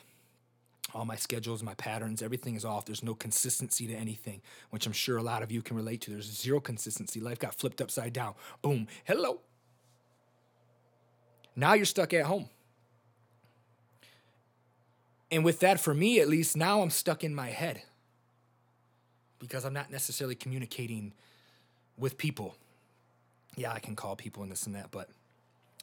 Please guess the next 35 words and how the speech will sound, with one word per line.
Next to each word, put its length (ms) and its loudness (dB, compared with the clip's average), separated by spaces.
this 160 -8
is 60 -12
just 220 -8
where 100 -8
I 20 -12
was 120 -16
at. 120 -20
And 120 6
so 180 10
this, 260 6
this, 300 2
this 300 0
episode, 640 4
this, 260 0
this 220 -6
first 260 -2
podcast 520 -4
starts 580 -2
with 360 0
someone 360 6
that 120 8
I've 160 4
known 220 4
for 160 0
years, 540 2
um, 220 -6
since 240 -4
I've, 240 -2
um, 240 -6
I'm, 240 -6
I 60 -4
work 180 -2
at 80 -6
a 40 -8
gym, 340 -6